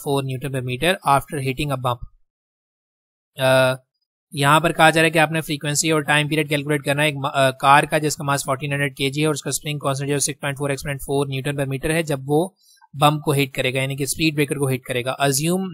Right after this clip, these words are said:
the shock absorber are poor, आपने ये अज्यूम करना है कि शॉक ऑब्जर्वर जो है वो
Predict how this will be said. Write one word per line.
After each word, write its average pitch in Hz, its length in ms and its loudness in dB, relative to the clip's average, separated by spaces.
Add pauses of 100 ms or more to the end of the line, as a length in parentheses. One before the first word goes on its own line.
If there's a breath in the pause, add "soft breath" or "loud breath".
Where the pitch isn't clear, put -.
the 156 100 4
shock 156 320 2
absorber 151 300 -2
are 143 160 2
poor, 165 320 4
आपने 143 340 2
ये 151 140 2
अज्यूम 147 240 0
करना 147 180 -2
है 143 40 -4
कि 143 80 -4
शॉक 139 260 0
ऑब्जर्वर 139 320 -2
जो 135 120 0
है 135 120 2
वो 135 260 -2